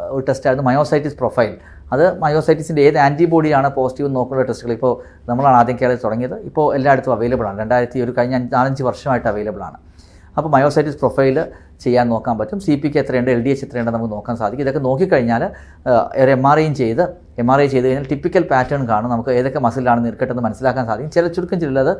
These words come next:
ബയോപ്സി ചെയ്ത് നോക്കേണ്ട ആവശ്യവും വരാറുണ്ട്. അപ്പോൾ ഈ പാറ്റേൺ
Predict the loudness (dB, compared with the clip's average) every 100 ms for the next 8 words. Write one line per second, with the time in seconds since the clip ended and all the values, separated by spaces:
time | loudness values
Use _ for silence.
0 | -6 -12 0 4 4 4 0 0 -2 -2
1 | -2 -2 -6 -8 -8 -10 -14 -20 -20 -20
2 | -20 -2 0 4 4 4 6 4